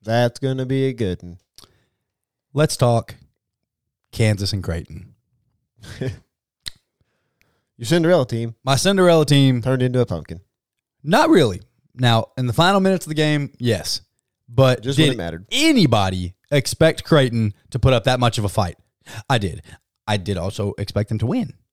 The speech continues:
Speaker 2: But I knew it was a long shot, and I knew if I didn't pick a Cinderella team in this tournament for the bracket, I knew if I didn't pick one, I would just chalk it,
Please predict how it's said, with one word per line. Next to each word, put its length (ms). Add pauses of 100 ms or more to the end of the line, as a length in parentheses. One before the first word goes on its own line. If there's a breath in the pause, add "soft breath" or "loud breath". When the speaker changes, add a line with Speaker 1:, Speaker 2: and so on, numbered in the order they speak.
(140)
Speaker 2:
But 320
I 120
knew 120
it 40
was 100
a 40
long 240
shot, 280
and 140
I 80
knew 220
if 100
I 80
didn't 240
pick 180
a 60
Cinderella 420
team 260
in 80
this 120
tournament 380 (100)
for 100
the 60
bracket, 480 (300)
I 100
knew 180
if 100
I 60
didn't 200
pick 180
one, 180
I 100
would 120
just 200
chalk 300
it, 240